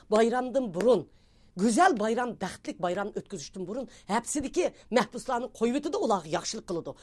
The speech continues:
ularga yaxshi tomoq beradi. Bular bizni ochiqib, bizga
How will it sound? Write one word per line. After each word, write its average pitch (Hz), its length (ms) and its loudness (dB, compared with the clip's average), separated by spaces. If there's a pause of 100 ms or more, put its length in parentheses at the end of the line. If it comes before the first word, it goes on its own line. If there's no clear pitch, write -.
(180)
ularga 302 340 4
yaxshi - 220 -2
tomoq 262 240 -2
beradi. 170 180 -8 (320)
Bular 349 280 8
bizni - 180 -6 (120)
ochiqib, - 340 -8
bizga - 160 -12